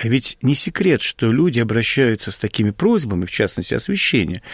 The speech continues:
а, зачастую, эм, ну, далекие от церкви,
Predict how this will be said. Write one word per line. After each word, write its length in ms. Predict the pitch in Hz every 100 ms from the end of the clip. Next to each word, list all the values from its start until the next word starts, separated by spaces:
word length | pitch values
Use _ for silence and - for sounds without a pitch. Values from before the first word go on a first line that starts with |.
| - - - - - -
а, 140 | 120 107
зачастую, 880 | 131 - 151 - 220 208 196 180 - 226
эм, 1300 | 156 147 147 - - 76 - - 50 50 - - -
ну, 80 | 220
далекие 420 | 220 208 175 - 143
от 60 |
церкви, 560 | - 113 107 - 113